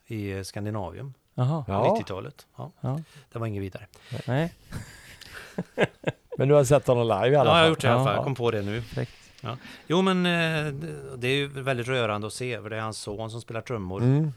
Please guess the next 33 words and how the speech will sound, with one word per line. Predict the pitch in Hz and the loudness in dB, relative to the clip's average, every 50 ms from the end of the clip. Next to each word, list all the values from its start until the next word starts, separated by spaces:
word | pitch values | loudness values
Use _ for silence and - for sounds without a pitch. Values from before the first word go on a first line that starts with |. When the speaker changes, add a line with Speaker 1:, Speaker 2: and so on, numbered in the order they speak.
| - - | -8 -4
Speaker 1:
Och | - | 0
Speaker 2:
Mm. | 120 123 120 | 2 4 4
Speaker 1:
han | 117 110 107 | 2 2 0
gör | 107 104 | -2 -2
det | 98 | -4
ju | 101 104 | -4 -6
bra | 95 98 98 87 90 92 95 92 95 | -6 -4 -4 -4 -4 -6 -8 -10 -12
och | 95 95 _ _ _ _ _ _ _ | -14 -16 _ _ _ _ _ _ _
så, | - - 117 98 | -18 -14 -12 -8
men | 98 | -8
han | 98 101 | -8 -8
sitter | - 110 101 - _ - 107 | -8 -10 -12 -14 _ -14 -12
ju | 104 104 104 107 110 | -12 -12 -12 -12 -12
i | 104 101 101 | -12 -12 -12
en | 98 98 | -14 -14
stol | - - 95 90 92 95 92 | -12 -12 -12 -12 -12 -14 -14
och... | 92 92 95 | -14 -14 -14
och, | 104 113 131 110 107 - - 123 113 | -16 -16 -16 -16 -16 -16 -16 -18 -18
och, | 107 101 101 - _ | -18 -18 -20 -18 _
ja, | 120 113 104 - _ _ _ _ _ _ _ _ _ _ _ _ _ | -14 -14 -14 -16 _ _ _ _ _ _ _ _ _ _ _ _ _
kör | - - 110 98 95 | -14 -12 -10 -10 -10
lite | 92 95 - - 104 | -10 -14 -14 -12 -12
med | 98 | -10
någon | 92 90 90 | -10 -10 -10
tamburin | - 98 98 92 95 95 92 87 90 | -10 -10 -10 -8 -8 -8 -10 -10 -12
eller | 90 95 | -12 -12
något | 92 90 - _ - | -14 -14 -16 _ -16
och | - - 120 | -10 -6 -2
Speaker 2:
Ja. | 110 110 | 0 0
Speaker 3:
Mm. | 104 104 101 104 110 120 113 - _ | 0 0 0 -2 -2 -4 -6 -10 _
Speaker 1:
sjunger | - - 107 95 92 92 101 113 - _ _ | -14 -12 -12 -10 -10 -10 -12 -14 -16 _ _
väl | - 175 175 185 | -10 -8 -8 -8
okej. | 185 175 - - 127 113 123 165 | -10 -10 -10 -8 -8 -8 -8 -8